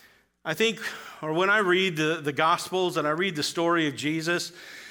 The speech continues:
and when I read Acts here, I think there's times when Jesus just wants to go like this. "Ugh. You don't get it, guys.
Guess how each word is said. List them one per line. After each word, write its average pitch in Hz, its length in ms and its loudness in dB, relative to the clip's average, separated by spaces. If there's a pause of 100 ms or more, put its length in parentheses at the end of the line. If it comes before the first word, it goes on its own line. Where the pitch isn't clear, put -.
(120)
and 151 180 2
when 175 120 2
I 170 60 2
read 180 320 2
Acts 165 360 0
here, 185 220 2
I 156 80 2
think 220 260 -4
there's 170 220 0
times 170 440 -2
when 147 200 -2
Jesus 160 420 -4
just 156 300 -4
wants 147 220 -4
to 143 60 -6
go 139 160 -2
like 131 200 -2
this. 113 360 -8 (540)
"Ugh. 151 420 -4 (3000)
You 143 200 0
don't 170 360 2
get 190 200 2
it, 190 160 0
guys. 156 640 0